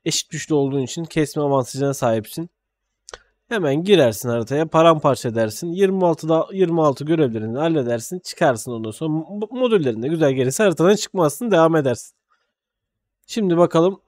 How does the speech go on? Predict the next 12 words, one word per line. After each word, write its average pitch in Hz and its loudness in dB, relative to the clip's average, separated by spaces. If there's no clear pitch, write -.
o 190 2
kadar 156 2
haritaya 160 2
çıktık, 160 -12
gücümüzü 151 -4
gösterip 151 -4
biraz 98 -6
da 139 -2
bu 139 -8
görevleri 117 -4
hızlıca 135 -4
yapabildik. 135 -6